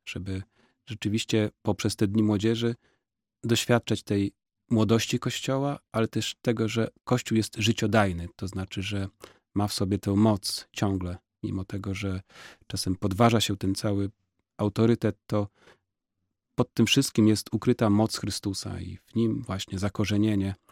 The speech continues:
e, będzie przynosiło te owoce i tak też chcę tę swoją misję wypełniać, żeby ona, e, nie była tylko taką czysto strukturalną, organizacyjną,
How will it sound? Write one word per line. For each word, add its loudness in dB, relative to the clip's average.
e, -8
będzie 0
przynosiło 0
te -6
owoce -2
i -6
tak 4
też -2
chcę 0
tę 0
swoją 0
misję 4
wypełniać, 4
żeby -4
ona, -2
e, -2
nie 6
była 4
tylko 0
taką -2
czysto 0
strukturalną, 4
organizacyjną, 2